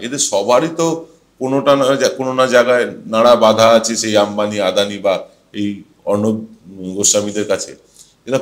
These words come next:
প্রচুর কোটি কোটি টাকার মালিক। তাই প্রেস ক্লাবও কি এই টাকার কাছে ঝুঁকে পড়ল? যদি সুচন্দ্রিমার ব্যাপারে তারা প্রতিবাদী না হয়, আজকে সন্তু পানের ব্যাপারে প্রতিবাদী কেন, এটা বড়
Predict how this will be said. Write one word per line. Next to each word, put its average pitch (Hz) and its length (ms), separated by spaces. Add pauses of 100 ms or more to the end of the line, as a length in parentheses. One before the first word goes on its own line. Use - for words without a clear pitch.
প্রচুর 113 340 (200)
কোটি 110 240
কোটি 113 260
টাকার 87 380
মালিক। 67 240 (640)
তাই - 120 (260)
প্রেস 120 200 (100)
ক্লাবও 160 380
কি 101 140 (500)
এই 110 80 (140)
টাকার 113 360
কাছে 135 160 (100)
ঝুঁকে 107 220 (100)
পড়ল? 131 200 (680)
যদি 123 160 (100)
সুচন্দ্রিমার 147 680
ব্যাপারে 135 300
তারা 131 300
প্রতিবাদী 113 440
না 101 140
হয়, 82 240 (440)
আজকে 113 200
সন্তু 113 340 (100)
পানের 135 280
ব্যাপারে 127 280 (120)
প্রতিবাদী 113 420 (120)
কেন, 107 140 (480)
এটা 107 120 (120)
বড় 92 140